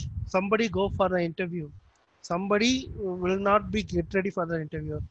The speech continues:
So you just share the question, what are the question they are asked, what are the question you will not be answered, everything you just share the group. Other people will help you.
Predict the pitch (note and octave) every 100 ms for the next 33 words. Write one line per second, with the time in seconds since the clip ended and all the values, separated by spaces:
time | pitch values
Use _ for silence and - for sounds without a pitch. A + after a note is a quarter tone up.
0 | - _ _ F3+ E3+ E3 G3 G#3+ G3+ F#3
1 | F#3 F3 F3+ G3 E3+ E3+ E3+ F3+ G#3+ F3+
2 | F3 E3+ F3 G3+ - G#3+ - - - -
3 | E3+ F3 E3+ F3+ E3 G3+ E3+ E3 F3 -
4 | G3+ E3 F3 - G#3 A3 - - - -
5 | F#3 G#3 B3 G#3+ F3 F#3+ - F3 E3+ E3+
6 | D#3+ D3 - - - - C#3+ F3+ A3 G#3+
7 | B3+ A#3+ G3+ F3 E3+ F3+ D3